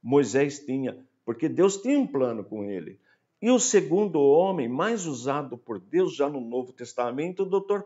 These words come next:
Paulo, o apóstolo Paulo, né? Também com formação,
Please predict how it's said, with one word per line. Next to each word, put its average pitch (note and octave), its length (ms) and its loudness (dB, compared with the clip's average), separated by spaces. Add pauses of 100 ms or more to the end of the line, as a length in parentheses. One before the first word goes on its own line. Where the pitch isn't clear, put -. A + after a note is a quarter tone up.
Paulo, D#3+ 420 0
o A2 140 2
apóstolo D#3 680 -2
Paulo, C3 640 -2 (220)
né? B2+ 180 -8 (320)
Também C#3 440 0
com C3 200 -6
formação, B2+ 1200 -4